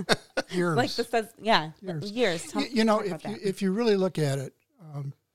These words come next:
Speaker 1: I, I'll give an example. I have a high sense of order. Joyce,
Speaker 2: <laughs>
Speaker 1: Joyce has a low sense of order.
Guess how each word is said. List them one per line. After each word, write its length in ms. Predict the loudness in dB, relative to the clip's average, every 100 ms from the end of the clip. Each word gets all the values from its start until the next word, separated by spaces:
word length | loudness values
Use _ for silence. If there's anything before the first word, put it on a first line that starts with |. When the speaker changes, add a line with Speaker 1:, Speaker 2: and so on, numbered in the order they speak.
| _ _ _ _ _ _ _ _ _ _ _ _ _ _ _ _ _ _ _
Speaker 1:
I, 120 | -2 -2 _
I'll 100 | -6 -2
give 160 | -2
an 60 | -2
example. 580 | -4 -4 -6 -10 -16 -20 _ _ _ _ _ _ _ _ _ _
I 120 | -2 0
have 240 | 2 0
a 60 | -4
high 280 | -6 -2
sense 320 | 0 0 -2 -4
of 60 |
order. 380 | -8 -8 -8 -14 -20 _ _ _ _ _ _ _ _ _ -6 -6
Joyce, 380 | 2 2 2 -4 -6 -6 -6
Speaker 2:
<laughs> 140 | -4
Speaker 1:
Joyce 280 | 2 2 2
has 180 | -4 -4
a 60 | -4
low 240 | -2 -4
sense 300 | -2 -2 -4
of 80 | -6
order. 300 | -6 -8